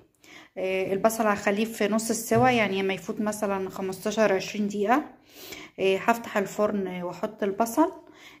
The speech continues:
آه، عشان خاطر انا مش بحبه يكون مهري قوي، لو حطيته دلوقتي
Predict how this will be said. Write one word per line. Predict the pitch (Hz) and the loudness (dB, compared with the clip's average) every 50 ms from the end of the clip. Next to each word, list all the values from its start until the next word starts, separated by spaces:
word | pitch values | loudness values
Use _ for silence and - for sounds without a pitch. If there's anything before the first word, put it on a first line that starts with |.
| - | -8
آه، | 208 | -4
عشان | 196 190 196 190 - 214 - | -2 0 0 0 0 -2 -2
خاطر | 240 226 226 - - 220 | -2 -2 -2 0 0 2
انا | 233 226 | 2 2
مش | 220 214 - | 0 0 0
بحبه | - 190 - 226 202 202 226 214 | -2 0 0 0 0 0 0 -2
يكون | 214 - - 240 226 220 | 0 -2 0 0 2 4
مهري | 220 226 220 220 220 208 - | 4 4 2 2 0 -2 0
قوي، | - 202 202 190 190 | 2 2 2 2 0
لو | 180 180 | -2 -4
حطيته | 170 - - - - 202 - 196 | -6 -8 -10 -10 -12 -12 -8 -6
دلوقتي | 190 208 208 208 233 226 - - - 285 311 381 - | -4 -2 0 0 0 0 -2 0 0 2 2 2 0